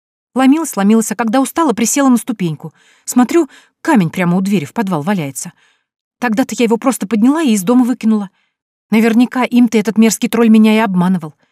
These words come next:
Приказал шуметь, чтобы я спустилась и не заметила, как он в дом вошел. А чего меня не позвал чай попить? Эльмар, пожав плечами, виновато улыбнулся, мысленно ругая себя за тупость.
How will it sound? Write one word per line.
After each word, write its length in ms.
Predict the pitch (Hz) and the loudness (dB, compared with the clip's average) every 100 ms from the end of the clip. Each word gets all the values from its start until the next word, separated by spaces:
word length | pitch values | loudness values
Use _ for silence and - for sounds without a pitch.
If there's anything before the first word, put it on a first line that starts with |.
| _ _ _ | _ _ _
Приказал 420 | 240 226 220 254 | -6 -2 0 -2
шуметь, 340 | 220 233 240 - | 0 0 0 0
чтобы 220 | 175 180 | -8 -8
я 80 | 175 | -8
спустилась 560 | - 202 - 240 - - - | -8 -8 -4 -4 -6 -12 -8
и 60 | - | 0
не 100 | 226 | 2
заметила, 420 | 220 233 254 196 | 4 4 2 -2
как 180 | 170 - | -4 0
он 100 | 233 | 0
в 40 | |
дом 180 | 185 180 | 2 -2
вошел. 320 | 160 - 160 - _ _ _ | -2 -6 -12 -16 _ _ _
А 100 | - | -8
чего 200 | 208 247 | -6 0
меня 220 | 320 240 226 | 2 4 4
не 100 | 185 | 2
позвал 300 | 190 175 165 | -2 -4 -6
чай 200 | 226 180 | -4 -6
попить? 380 | 147 151 - _ _ _ _ _ _ _ _ _ _ _ _ _ _ _ - | -8 -16 -20 _ _ _ _ _ _ _ _ _ _ _ _ _ _ _ -2
Эльмар, 320 | 220 226 240 | 2 2 0
пожав 320 | 185 170 175 | -4 -4 -6
плечами, 420 | - 170 - 208 | -6 -6 -2 -2
виновато 460 | 165 165 160 165 165 | -2 -4 -4 -6 -8
улыбнулся, 580 | 156 160 214 - 139 135 _ _ - | -6 -2 -2 -2 -14 -18 _ _ -2
мысленно 460 | 196 190 - 147 | -2 -2 -6 -12
ругая 280 | 151 175 185 | -8 -4 -4
себя 240 | - 160 | -4 -8
за 140 | 151 185 | -8 -10
тупость. 440 | - - 151 - | -12 -16 -18 -20